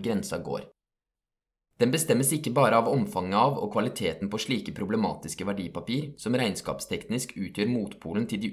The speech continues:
utstedte pengesedlene, men de er samtidig også psykologisk sett utsatt, og setter dermed grenser for tilliten. I en slik situasjon oppløses også de illusjonene de keynesianske markstolkningene har skapt, som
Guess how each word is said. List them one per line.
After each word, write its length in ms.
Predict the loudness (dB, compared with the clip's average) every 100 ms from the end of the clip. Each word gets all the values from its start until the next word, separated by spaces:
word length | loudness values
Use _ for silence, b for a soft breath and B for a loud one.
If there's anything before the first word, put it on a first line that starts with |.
| -6
utstedte 400 | -10 -6 -4 -4
pengesedlene, 680 | -2 -2 -2 -6 -6 -4 -2 -2 B B -2
men 80 |
de 120 | 2 2
er 80 |
samtidig 440 | 2 -2 -4 -2 -2
også 220 | -2 -4
psykologisk 680 | -4 -2 0 0 -4 -6 -4
sett 240 | -4 -4
utsatt, 540 | -10 -8 -2 -2 -2 -12
og 160 | -2 2
setter 240 | 2 2
dermed 320 | 2 4 2 0
grenser 380 | -2 -4 -8
for 100 | -6
tilliten. 460 | -4 -4 -6 -12 -14 _ _ _ _ _ _ 2
I 80 |
en 80 | 2
slik 300 | 2 -2 -2
situasjon 560 | -4 0 0 2 -2 -2 -6
oppløses 480 | -2 -2 0 -2 -2
også 220 | -2 -2
de 140 | 0 0
illusjonene 720 | -2 -2 -4 -2 0 0 0
de 160 | -4
keynesianske 720 | 0 -2 0 0 0 -2 -2 0
markstolkningene 840 | 0 -2 -4 -4 -4 -4 0 0
har 80 | 0
skapt, 340 | 0 0 0
som 100 | -2